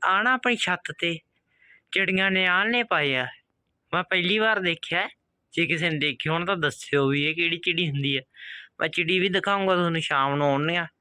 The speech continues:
ਤੇ ਆਹ ਚੈੱਕ ਕਰਕੇ ਦੱਸਿਓ ਵੀ ਕਿਹੜੀ ਚਿੜੀ, ਤੇ ਮਿੱਟੀ ਨਾ ਪਾਇਆ ਯਾਰ, ਬਹੁਤ ਸੋਹਣੀਆਂ ਚੀਜ਼ਾਂ ਦੇਖੋ, ਪੂਰੇ ਸੋਹਣੇ ਬਣਾਏ ਆ।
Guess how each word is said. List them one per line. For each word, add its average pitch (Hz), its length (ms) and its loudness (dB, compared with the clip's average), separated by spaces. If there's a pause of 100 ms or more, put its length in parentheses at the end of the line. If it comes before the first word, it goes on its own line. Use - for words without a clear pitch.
(680)
ਤੇ 170 100 2
ਆਹ 196 120 2 (260)
ਚੈੱਕ 180 280 0
ਕਰਕੇ 190 360 0
ਦੱਸਿਓ 156 300 2
ਵੀ 196 80 4
ਕਿਹੜੀ 202 320 2
ਚਿੜੀ, 180 340 0
ਤੇ 214 200 2
ਮਿੱਟੀ 214 380 2
ਨਾ 220 140 2
ਪਾਇਆ 180 260 2
ਯਾਰ, 147 180 2
ਬਹੁਤ 165 340 2
ਸੋਹਣੀਆਂ 208 340 2
ਚੀਜ਼ਾਂ 190 320 -4
ਦੇਖੋ, 143 360 -6 (1400)
ਪੂਰੇ 143 220 2
ਸੋਹਣੇ 147 320 0
ਬਣਾਏ 151 320 0
ਆ। 214 100 -2